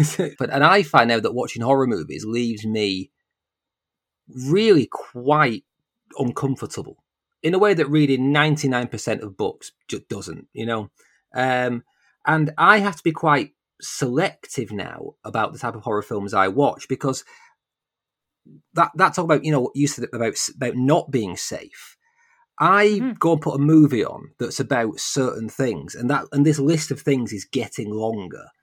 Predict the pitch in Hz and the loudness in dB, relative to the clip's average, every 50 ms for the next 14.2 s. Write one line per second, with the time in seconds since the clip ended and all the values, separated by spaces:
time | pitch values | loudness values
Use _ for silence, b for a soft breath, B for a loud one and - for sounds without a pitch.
0 | _ _ _ _ _ _ _ _ - 147 147 147 165 180 202 202 180 - - - | _ _ _ _ _ _ _ _ -6 -2 0 2 4 4 4 2 0 0 -2 0
1 | 147 170 180 156 151 175 156 151 170 202 233 220 - - - 123 - - - - | 0 2 2 2 2 4 4 6 6 6 6 4 2 0 -4 -2 -2 -4 -8 -10
2 | - - - _ - - 135 131 131 127 123 135 147 151 147 147 147 139 127 127 | -16 -20 -20 _ -6 -2 -2 0 0 0 0 2 2 2 4 4 4 4 4 4
3 | 143 139 127 95 - - - - - _ _ - 110 110 110 - - 123 117 117 | 4 4 2 0 -4 -8 -12 -14 -18 _ _ -6 -6 -6 -6 -4 -4 -4 -4 -4
4 | 117 - 117 117 117 120 120 117 113 110 117 113 113 107 101 101 95 95 _ _ | -4 -6 -6 -4 -2 -2 -2 -2 -4 -4 -4 -2 0 0 -2 -2 -4 -8 _ _
5 | _ - 107 - - - - - 120 117 110 98 78 64 - 73 - - _ - | _ -12 -8 -6 -6 -6 -4 -2 0 0 0 0 -2 -4 -6 -12 -16 -18 _ -6
6 | 113 107 101 101 98 98 95 92 - _ _ _ _ - - - - 143 135 139 | -4 -4 -4 -4 -6 -8 -8 -10 -14 _ _ _ _ -20 -8 -2 0 0 2 2
7 | 117 127 123 120 - - 123 110 107 - - 101 - - - 120 104 95 85 85 | 2 0 0 -2 -2 -2 -2 -2 -4 -4 -6 -8 -8 -8 -6 -4 -2 -2 -4 -6
8 | - - - - - - - b b b b b b - 120 113 107 107 104 98 | -8 -14 -16 -14 -16 -16 -16 b b b b b b -6 -4 -4 -4 -4 -6 -8
9 | - _ _ _ - 120 117 127 - - - 123 127 135 139 135 139 143 147 143 | -10 _ _ _ -2 0 0 0 0 -2 -4 -2 0 0 0 2 4 4 4 4
10 | 139 - 143 135 120 123 123 123 123 135 135 - - - - - 117 98 92 90 | 2 0 0 -2 -2 -2 -4 0 2 2 2 2 -2 -6 -4 -4 -4 -4 -4 -8
11 | 95 - - - - - - 80 64 57 57 - - - _ - 98 98 - - | -10 -10 -10 -10 -8 -8 -8 -8 -8 -8 -10 -12 -14 -10 _ -6 -6 -6 -6 -10
12 | - - 107 - - - - 104 113 110 113 117 110 - b b b b - 127 | -12 -10 -10 -10 -10 -10 -10 -6 -4 -4 -2 -2 -4 -8 b b b b -2 0
13 | 143 127 131 123 139 160 175 160 151 - 127 104 90 - - 101 92 104 101 - | 0 2 4 4 4 4 4 2 0 -2 -2 -2 -2 -4 -6 -12 -14 -10 -6 -2
14 | 123 123 120 | 0 0 0